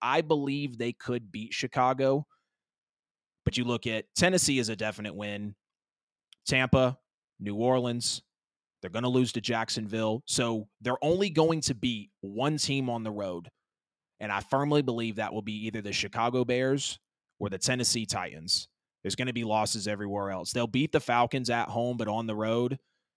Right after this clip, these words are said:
it's not going to be a win. Um, again, one and eight on the road here for the Carolina Panthers, so it's not gonna be a very pretty road stretch. I got them going three and three in the division as well, splitting with everyone.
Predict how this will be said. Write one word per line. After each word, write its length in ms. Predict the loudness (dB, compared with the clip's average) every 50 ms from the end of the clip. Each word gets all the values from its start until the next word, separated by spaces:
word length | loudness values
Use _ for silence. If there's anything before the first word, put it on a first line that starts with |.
| _ _
it's 140 | -4 -2 0
not 200 | 2 0 0 0
going 220 | -2 -4 -4 -4
to 60 | -6
be 140 | -6 -4 -4
a 60 | -4
win. 420 | -4 -4 -4 -4 -4 -4 -6 -6 -8 -10 _ _ _ _ _ _ -8
Um, 240 | -6 -6 -6 -6 -6
again, 420 | -8 -6 -6 -6 -6 -6 -8 -8
one 200 | -6 -6 -4 -4
and 140 | -6 -6 -6 -4
eight 240 | -2 -2 -2 -2 -4
on 160 | -6 -6 -4
the 80 | -6 -4
road 300 | -4 -4 -4 -4 -6 -8
here 320 | -10 -10 -8 -8 -8 -10
for 520 | -12 -10 -6 -4 -2 0 0 0 -2 -2
the 120 | -4 -8 -8
Carolina 480 | -6 -6 -4 -4 -4 -6 -6 -8 -4
Panthers, 400 | -2 -2 -2 -2 -6 -10 -8 -8
so 80 | -8 -8
it's 180 | -8 -10 -10 -6
not 240 | -2 -2 -2 -2
gonna 160 | -2 -6 -6 -4
be 140 | -4 -4
a 40 | -4
very 280 | -4 -6 -6 -6 -6 -6
pretty 240 | -6 -6 -6 -8 -6
road 260 | -4 -4 -4 -4 -4
stretch. 540 | -6 -6 -6 -4 -4 -4 -4 -4 -6 -6 -8 _ _ _ _ _ _
I 60 | -2 0
got 160 | 0 2 2
them 140 | 0 4 6
going 220 | 6 6 6 4
three 200 | 0 0 0 0
and 100 | 0 -2
three 180 | -2 -2 -2 0
in 80 | -2
the 60 | -2
division 400 | -2 -2 0 2 2 2 0 -2 -2
as 140 | -4 -4 -4
well, 240 | -4 -4 -2 -2
splitting 580 | 0 0 -2 0 0 0 0 0 0 -2 -2 0
with 160 | 0 -2 -2 -2 -4
everyone. 600 | -4 -4 -2 -2 -4 -4 -4 -4 -4 -6 -6